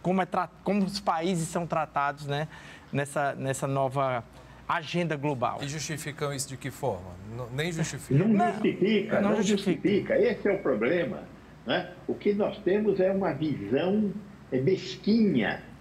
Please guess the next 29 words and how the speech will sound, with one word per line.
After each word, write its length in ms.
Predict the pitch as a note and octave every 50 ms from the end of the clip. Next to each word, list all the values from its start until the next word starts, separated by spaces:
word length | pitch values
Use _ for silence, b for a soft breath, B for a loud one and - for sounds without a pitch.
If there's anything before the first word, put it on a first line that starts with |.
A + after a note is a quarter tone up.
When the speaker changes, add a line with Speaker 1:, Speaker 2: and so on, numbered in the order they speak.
| - - -
Speaker 3:
é, 920 | C3 C3+ C3+ C3 B2+ B2+ B2 A#2 A#2 A2+ A2 G#2+ G#2 G2+ G2 G2 G2 G#2+
invejosa. 880 | C3 D3 E3 C#3+ F3 D#3 B2 - C3+ D#3+ F3+ F#3 E3 C3+ - G2+ F#2+ F2
Veja 400 | - F3 A3 A3 G#3+ G#3 F#3 F3
o 80 | D#3 C#3
que 160 | - - C3
foi 240 | - - F3 F3 E3+
a 60 | D3+
corrida 520 | - C#3 A#2+ G#2 A2+ C3+ E3 D3+ C#3 C3
de 120 | A2 G#2+ -
compra 360 | - - C#3 C#3+ C#3+ C3 A#2+
de 100 | A#2 G2+
vacinas. 680 | G2 F2 - - - C#3 C#3+ C#3+ C3 B2+ A#2+ - -
Speaker 1:
É. 100 | B B B B B B B -
Speaker 3:
Nos 340 | A2+ A#2 A#2 A2 G#2 G2
grandes 360 | G2+ B2+ E3+ F#3 E3+ D#3 - -
países, 540 | - A2 F#2 A#2+ D4 D3+ A2 G#2 G2 F#2
Europa, 460 | G#2 G2 F#2 F#2 A2+ C3 C#3 C3+ - -
Estados 360 | - - - A#2 A2+ G#2+ G2
Unidos, 380 | F#2+ F2+ G#2+ C#4+ D#3 - - -
compraram 500 | - C#3 A2+ A2 C3 C3 C#3 C#3+ C#3+ C3
vacina 420 | A2 - - - C#3 C3+ D3 B2+
capaz 380 | - - C3+ - C3 B2+ C3 B2+
de 60 | B2
vacinar 540 | A2 - - - - F#2+ G2 A#2 B2+ - - -
cinco 320 | D#3 F3 F#3 F3+ - -
Speaker 2:
Sim. 80 | - G#2
Speaker 3:
vezes 420 | A2 B2+ C#3 C3 - - - -
seus 180 | - G2+ - -
países. 520 | - - - - B2 C#3 B2+ G2+ F2 -